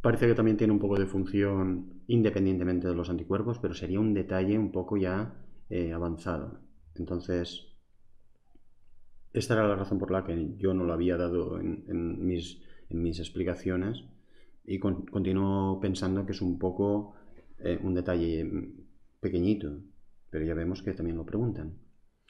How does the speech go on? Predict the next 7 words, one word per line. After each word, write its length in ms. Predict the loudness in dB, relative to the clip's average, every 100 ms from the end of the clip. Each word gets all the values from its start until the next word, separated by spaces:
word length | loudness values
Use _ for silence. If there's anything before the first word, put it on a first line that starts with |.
| -20 -20 -20 -20 -20 -20 -20 -20 -18 2
Los 480 | 8 10 8 6 4
órganos 420 | 4 6 4 6
linfoides 600 | 6 6 4 4 4 0
primarios, 600 | 2 4 6 4 2 0
bueno, 160 | -2 -4
esta 160 | -4
es 100 | -6